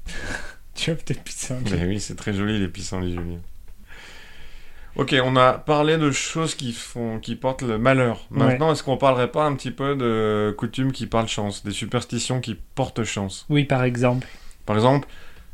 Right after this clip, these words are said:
Speaker 2: toucher du bois.
Speaker 1: Qu'est-ce que c'est ?
Speaker 2: Qu'est-ce que c'est ?
Speaker 1: Oui.
Speaker 2: Mais quand on dit, on dit souvent
Speaker 1: C'est pas que ça porte chance, porter, euh, toucher du bois. Ça, ça
Speaker 2: Toucher
Speaker 1: évite
Speaker 2: du,
Speaker 1: la malchance.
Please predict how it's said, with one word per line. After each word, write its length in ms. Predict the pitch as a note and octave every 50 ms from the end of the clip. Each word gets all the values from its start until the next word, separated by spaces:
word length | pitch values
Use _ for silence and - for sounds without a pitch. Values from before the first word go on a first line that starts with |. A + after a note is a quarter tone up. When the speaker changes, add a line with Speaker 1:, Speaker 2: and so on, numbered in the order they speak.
| - - -
Speaker 2:
toucher 320 | - E3 D#3 - F3 D#3+ C#3
du 120 | C3 C3
bois. 280 | A#2 G#2+ G2+ F#2+ F#2 - - - - - - - -
Speaker 1:
Qu'est-ce 160 | - C3+ -
que 80 | - C3
c'est ? 280 | - - A#2+ F#2 - - - - - - - - - - - -
Speaker 2:
Qu'est-ce 180 | - F#2+ -
que 60 | A2+ G#2
c'est ? 260 | - G#2+ F#2+ F2 - - - - -
Speaker 1:
Oui. 260 | A#2+ A#2 A2 G2+ G2 - - -
Speaker 2:
Mais 220 | - G2 G2 F#2+ F#2
quand 260 | - A2 A2 - -
on 80 | A#2 A#2
dit, 520 | A2 G#2 G#2 G#2 G#2 G2+ G2+ G2+ G2+ F#2+ - - - - - - - - - - - - - - - -
on 120 | G#2 G2+
dit 160 | G2 A2 G#2+
souvent 400 | - - A#2 A2+ B2+ C#3 C#3 C3+ - - - - - - - - - - - - - - - - - -
Speaker 1:
C'est 160 | - - E3+
pas 140 | E3 A#3 A3+
que 60 | -
ça 100 | - F3
porte 260 | D#3 D#3 B2 - - C#3+
chance, 300 | - - F#3 D3 A2+ -
porter, 320 | - - A2+ - - D3 C3 A#2+ - D3+
euh, 80 | C#3+ - - -
toucher 260 | - B2+ - - B2+
du 100 | A2+ A2+
bois. 280 | A2 A2+ G#2 F2+ - - - - - -
Ça, 760 | - - - D3+ C#3 C3 B2 B2 B2 A#2+ A#2+ A#2 A2+ A2 - - - B2
ça 260 | - - - D3 -
Speaker 2:
Toucher 260 | - F3+ F3 - F#3+ E3
Speaker 1:
évite 220 | G#3+ C4 B3 -
Speaker 2:
du, 40 | -
Speaker 1:
la 100 | E3+ D3+
malchance. 260 | D3+ D#3 D#3 C#3+